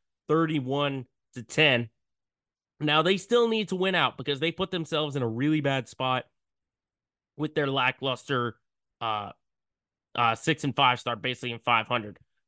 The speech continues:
Um, but when you look at the game, though, when you look at the game for Buffalo, Josh Allen didn't even crack a hundred yards passing. I mean, the team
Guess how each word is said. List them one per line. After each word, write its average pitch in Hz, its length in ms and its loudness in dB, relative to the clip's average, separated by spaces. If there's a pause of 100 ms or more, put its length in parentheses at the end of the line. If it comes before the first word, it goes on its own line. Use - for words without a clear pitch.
Um, 120 360 2
but 147 80 6
when 156 180 6
you 135 80 6
look 160 400 2
at 147 240 2
the 117 60 -4
game, 135 420 2
though, 101 300 -4 (300)
when 165 180 4
you 175 100 6
look 208 180 4
at 180 80 2
the 170 60 2
game 175 220 2
for 147 100 2
Buffalo, 127 560 4 (560)
Josh 226 380 2
Allen 196 340 0
didn't 208 220 -4
even 185 160 -2
crack 185 380 -6
a 135 60 -8
hundred 147 360 2
yards 143 260 4
passing. 139 640 -8 (320)
I 131 80 2
mean, 165 180 6
the 156 80 4
team 202 580 4